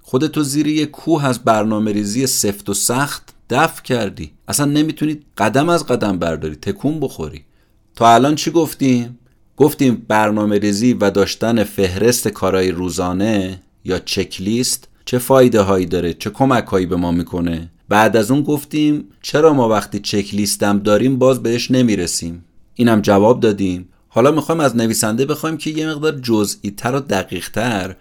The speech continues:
به ما بگه این آفت‌های برنامه ریزی‌های ما دقیقاً چیه و چرا من نمیتونم آخر روز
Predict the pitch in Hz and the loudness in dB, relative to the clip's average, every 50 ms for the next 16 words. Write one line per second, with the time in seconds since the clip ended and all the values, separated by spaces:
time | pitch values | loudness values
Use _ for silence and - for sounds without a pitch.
0 | _ _ _ - 113 120 135 143 143 156 151 147 147 143 151 160 - - _ - | _ _ _ -4 0 0 0 0 0 -2 -2 0 -2 -2 -2 -4 -6 -10 _ -6
1 | - 101 101 98 - - 107 98 98 - - 107 107 117 135 131 127 - 104 95 | -2 0 0 0 0 -2 -6 -6 -6 -6 -10 -8 -4 -2 -2 -2 -2 -2 -2 -2
2 | 90 87 85 90 90 87 90 87 87 87 87 80 76 85 90 90 90 98 113 110 | -2 -2 -4 -4 -4 -4 -4 -6 -6 -6 -6 -8 -6 -4 -4 -2 -2 -2 -2 -2
3 | 110 110 110 107 101 92 85 - - - 78 87 95 98 101 101 - - - 104 | -4 -4 -4 -6 -6 -6 -6 -6 -8 -12 -10 -8 -6 -6 -6 -6 -6 -4 -2 -2
4 | 101 85 73 71 - - _ _ _ _ _ - 95 - - - - 123 127 139 | -2 -2 -4 -6 -12 -20 _ _ _ _ _ -12 -12 -12 -8 -6 0 0 2 2
5 | 143 139 127 120 113 107 101 101 95 95 - 95 92 87 90 87 85 - - - | 4 2 2 2 2 2 2 2 0 -2 -4 -6 -4 -4 -4 -4 -6 -8 -10 -6
6 | - 95 95 90 - - 95 92 92 92 90 87 87 95 95 92 90 80 80 | -2 -2 -2 -2 -2 -6 -4 -4 -4 -4 -4 -2 -2 -2 -2 -4 -6 -8 -10